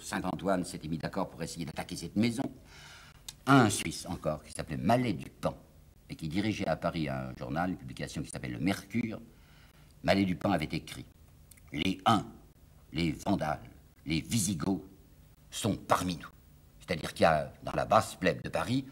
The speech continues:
des gens aussi affreux qu'étaient les anciens barbares. Vous voyez l'indication de la terreur. On se dit, il y a nous, les gens bien,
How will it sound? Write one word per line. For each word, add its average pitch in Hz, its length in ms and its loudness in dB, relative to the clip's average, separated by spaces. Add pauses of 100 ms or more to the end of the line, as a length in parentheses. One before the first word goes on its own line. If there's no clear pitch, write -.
(200)
des 90 100 0
gens 92 160 2
aussi 73 420 -4
affreux - 380 2
qu'étaient 78 340 0
les 67 260 -4
anciens 76 240 -2
barbares. - 340 -4
Vous - 600 -20
voyez 90 220 2
l'indication 92 460 2
de 104 100 2
la 92 100 4
terreur. 80 380 0
On 82 100 0
se - 160 -2
dit, 101 200 0
il 185 80 0
y 98 80 2
a 67 120 2
nous, 113 180 2
les 64 160 -4
gens 78 200 -2
bien, 175 280 4